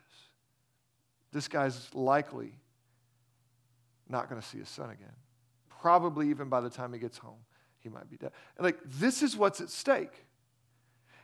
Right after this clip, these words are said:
And at, at the other side of that, what if he, like, if he chooses to not believe Jesus' simple words and, and stays and pesters him? How many of y'all are in that category?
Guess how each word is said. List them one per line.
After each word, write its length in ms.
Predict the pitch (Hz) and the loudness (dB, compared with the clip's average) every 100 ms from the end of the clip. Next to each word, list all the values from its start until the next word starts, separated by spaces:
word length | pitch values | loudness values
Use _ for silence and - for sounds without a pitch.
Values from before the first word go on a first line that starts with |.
| _ _ - | _ _ 2
And 220 | 214 196 - _ _ _ - | 2 2 -14 _ _ _ -4
at, 160 | 175 - _ - | -4 -6 _ -2
at 140 | 196 | 2
the 80 | 202 | 6
other 160 | 226 320 | 6 6
side 260 | - 151 | 8 8
of 120 | 156 135 | 8 6
that, 280 | 139 190 | 4 4
what 140 | 214 262 | 6 6
if 80 | 262 | 6
he, 220 | 240 - - | -2 -2 2
like, 240 | 202 - - - - | 2 2 -14 -20 -12
if 100 | 165 | -6
he 120 | 196 | -4
chooses 420 | - 240 226 226 | 2 2 2 0
to 140 | - 190 | 4 4
not 500 | 170 170 214 262 - - _ _ - | 6 10 10 10 6 -16 _ _ 2
believe 640 | 185 220 247 240 226 196 | 4 6 4 4 0 -4
Jesus' 680 | 143 196 220 208 - 185 147 | -2 0 0 -2 -2 -2 -2
simple 520 | - - 240 254 240 196 | -8 0 2 4 4 6
words 580 | 233 226 190 214 208 - - - | 8 8 6 2 -10 -18 -20 -2
and, 200 | 190 185 | 0 0
and 140 | - 185 | -2 -4
stays 460 | - 214 220 214 | 2 4 4 2
and 120 | 196 151 | -2 6
pesters 520 | 240 269 - 202 151 | 8 8 6 -2 0
him? 300 | 156 226 247 _ _ _ _ _ _ _ _ _ _ _ _ _ _ _ _ - | 0 0 -4 _ _ _ _ _ _ _ _ _ _ _ _ _ _ _ _ 2
How 120 | 196 | 4
many 140 | 220 | 4
of 60 | 190 | 8
y'all 200 | 196 185 | 8 8
are 40 | |
in 60 | 180 | 6
that 160 | 202 | 4
category? 420 | 196 160 131 127 | 6 4 4 0